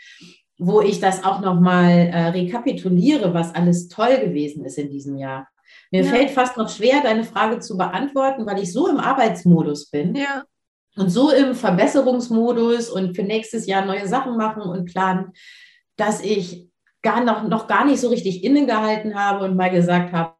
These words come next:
Speaker 1: hey, da war auch ganz viel Gutes und ich kann mich jetzt auch mal ein bisschen feiern.
Speaker 2: Mhm.
Speaker 1: Aber das, äh, ist das eine.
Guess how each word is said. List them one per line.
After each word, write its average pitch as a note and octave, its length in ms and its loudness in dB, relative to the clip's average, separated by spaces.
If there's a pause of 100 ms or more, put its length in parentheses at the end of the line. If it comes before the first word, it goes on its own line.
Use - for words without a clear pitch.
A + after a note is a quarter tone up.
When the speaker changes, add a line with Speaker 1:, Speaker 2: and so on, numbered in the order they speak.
(100)
Speaker 1:
hey, C#3+ 260 -4
da C#3+ 160 -10
war E3 160 -8
auch E3+ 120 -10
ganz A3 280 -4
viel F3+ 200 -4
Gutes F3 420 -2
und E3 140 -6
ich F3+ 120 -10
kann G#3 200 -6
mich F#3 140 -4
jetzt F3+ 200 -2
auch F3 100 0
mal E3 120 4
ein D#3+ 60 -2
bisschen D#3 320 -6
feiern. A#2+ 540 -12 (500)
Speaker 2:
Mhm. A#3 120 -8
Speaker 1:
Aber G3+ 220 2
das, - 460 -2
äh, A3 360 0
ist - 160 -8
das F3 140 -4
eine. C#3+ 480 -6